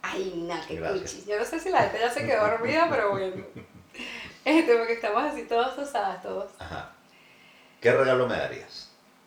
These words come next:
Speaker 1: Te daría un, coño, lo que pasa es que primero tengo que buscar los, los, los, las fotos y la vaina para poder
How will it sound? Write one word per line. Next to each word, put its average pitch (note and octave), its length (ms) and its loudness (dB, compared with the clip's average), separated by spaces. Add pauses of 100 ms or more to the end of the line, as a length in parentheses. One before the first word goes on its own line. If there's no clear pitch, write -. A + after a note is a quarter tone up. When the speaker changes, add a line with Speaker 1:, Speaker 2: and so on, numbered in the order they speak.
(1040)
Speaker 1:
Te A3+ 60 -4
daría G#3 560 2 (720)
un, C#4+ 600 -6
coño, F3+ 420 -16
lo - 40 -18
que - 100 -16
pasa F3 220 -12
es - 60 -14
que - 80 -12
primero - 320 -8
tengo C4+ 180 -6
que C#4 80 -10
buscar A#3 240 -10
los, A3 120 -8 (220)
los, C4 120 -10 (180)
los, G#3 340 -10
las G#3 180 -10
fotos G3+ 380 -6
y D4+ 40 -6
la A#3 140 -4
vaina B3 260 -2
para D#4 140 -2
poder G3+ 560 -4